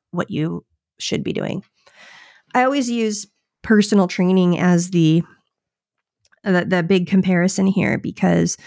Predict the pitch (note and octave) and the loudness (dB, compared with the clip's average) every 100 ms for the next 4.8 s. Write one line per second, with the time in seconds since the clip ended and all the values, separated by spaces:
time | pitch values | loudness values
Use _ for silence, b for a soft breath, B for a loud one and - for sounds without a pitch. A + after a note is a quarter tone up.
0 | B B B A3+ A3+ A3 C4 B3+ - B3+ | B B B 0 2 0 -2 -4 -4 -4
1 | G3+ A3 G3+ F#3 - G3 - G3+ - F3+ | 0 0 0 0 -4 -6 -4 -4 -4 -6
2 | E3+ C4+ C#4 G#3 E3+ - - F#3+ F#3+ G#3+ | -6 -4 -2 -2 -2 -6 -6 -6 -2 0
3 | A3+ F#3+ F#3 - F#3+ F#3+ E3 E3 - - | 2 0 -2 -4 -4 0 0 -2 -6 -8
4 | F3 F3+ G#3 G#3 G3 G3+ F3+ F#3+ | -4 -2 0 0 0 0 -2 -4